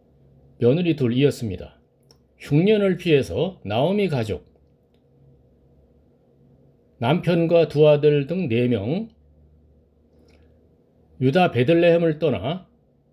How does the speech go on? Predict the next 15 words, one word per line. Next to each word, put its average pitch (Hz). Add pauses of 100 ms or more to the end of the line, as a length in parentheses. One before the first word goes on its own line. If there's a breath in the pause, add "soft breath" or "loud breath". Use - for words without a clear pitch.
(680)
그들이 151
애초에 147 (160)
모압으로 139
나갔을 127
때 131
그 123
얘기를 120
하는 110
겁니다. 107 (340 soft breath)
이 180
유다 147
베들레헴을 165
떠나 160
모압으로 143
이주했었습니다. 127